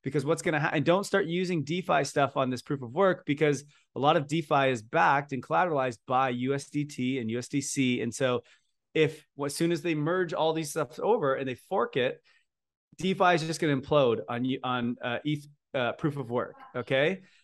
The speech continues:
Um, so again, don't start playing around and trying to get whatever, just stay off of that and stick with, uh, P O S because that's what all of the centralized companies that are, have built on top of Ethereum are supporting.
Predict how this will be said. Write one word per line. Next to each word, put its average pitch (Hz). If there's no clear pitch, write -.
Um, 127
so 156
again, 147
don't 147
start 160
playing 156
around 147
and 139
trying 139
to 135
get 131
whatever, 131
just 147
stay 160
off 156
of 120
that 123
and 139
stick 156
with, 131
uh, 117
P 160
O 151
S 147
because 139
that's 135
what 147
all 135
of 139
the 139
centralized 151
companies 151
that 135
are, 127
have 127
built 147
on 135
top 160
of 151
Ethereum 143
are 127
supporting. 143